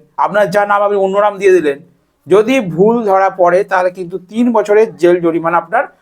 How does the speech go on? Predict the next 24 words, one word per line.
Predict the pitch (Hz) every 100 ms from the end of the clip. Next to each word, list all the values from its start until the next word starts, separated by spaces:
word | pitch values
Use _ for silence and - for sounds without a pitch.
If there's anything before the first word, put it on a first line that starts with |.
| _ _
হবে। | 139 113 110 _ _ _ _ _ _
এবার | 170 233 302
থেকে | 269 226 254
আধার | 208 214 233
কার্ডে | 233 247 196
কারো | 196 180 175 233
কোনো | 233 220 226
সম্পর্কের | - 196 208 202 208
মানুষের | 175 180 185 196
নাম | 175 165 175
প্রিন্ট | 208 202 180
করা | 170
থাকবে | 170 156 139 135
না। | 113 - _ _ _ _ - _ _ _ _ -
অর্থাৎ | 180 254 269 208 202 -
আগে | 147 196 240 269 269 262
আধার | 151 196 240
কার্ডে | 226 226 220
যেমন | 202 190 160 170
বাবার | 135 156 190 220 208
নাম, | 208 202 202
স্বামীর | - 170 175 220 208
নাম | 208 196
থাকে, | 185 151 - 143 151